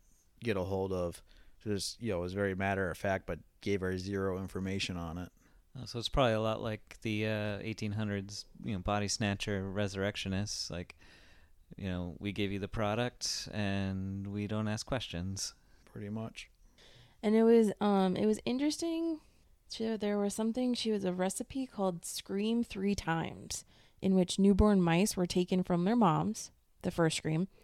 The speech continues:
Speaker 3: dropped into a hot fry pot, the second scream, and then eaten, and how that is thought of as so grotesque and whatnot. But then the next line is, "We drop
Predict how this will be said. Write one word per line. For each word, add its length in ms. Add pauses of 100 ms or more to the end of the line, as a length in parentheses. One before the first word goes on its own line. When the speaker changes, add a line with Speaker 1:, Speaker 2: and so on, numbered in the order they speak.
(220)
Speaker 3:
dropped 320
into 220
a 60
hot 300
fry 260
pot, 360 (100)
the 100
second 320
scream, 300
and 100
then 220
eaten, 460 (520)
and 160
how 460
that 340 (540)
is 100
thought 200
of 100
as 100
so 280
grotesque 920 (460)
and 140
whatnot. 360 (360)
But 140
then 160
the 80
next 280
line 200
is, 200
"We 120
drop 280